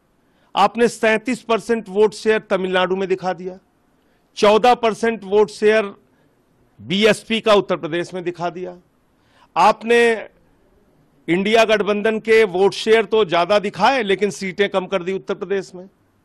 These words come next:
ये हेरफेर क्यों किया एग्जिट पोल ने?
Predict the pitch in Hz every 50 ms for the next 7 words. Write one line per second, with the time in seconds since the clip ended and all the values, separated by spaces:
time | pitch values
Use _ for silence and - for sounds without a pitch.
0 | _ _ _ _ _ _ _ _ _ _ _ _ _ _ _ 285 359 359 233 165
1 | 175 208 226 214 - 302 311 - - - 330 349 277 - 240 185 135 104 95 -
2 | - _ _ _ _ _ _ _ _ _ _ _ _ _ _ _ _ _ _ _
3 | _ _ 185 196 185 151 196 226 220 - _ 165 147 131 110 95 92 90